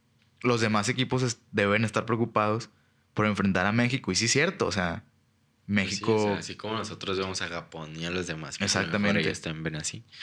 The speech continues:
Speaker 1: Que quizá no somos potencia en, en, a nivel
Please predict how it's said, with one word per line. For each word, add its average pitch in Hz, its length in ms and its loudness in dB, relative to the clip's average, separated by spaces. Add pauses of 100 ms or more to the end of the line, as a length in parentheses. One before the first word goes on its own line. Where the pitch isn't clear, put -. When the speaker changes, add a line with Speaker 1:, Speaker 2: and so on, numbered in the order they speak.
(120)
Speaker 1:
Que 123 160 2
quizá 117 240 2
no 139 140 2
somos 160 240 2
potencia 120 480 0
en, 139 80 2
en, 120 380 0
a 80 80 0
nivel 92 840 2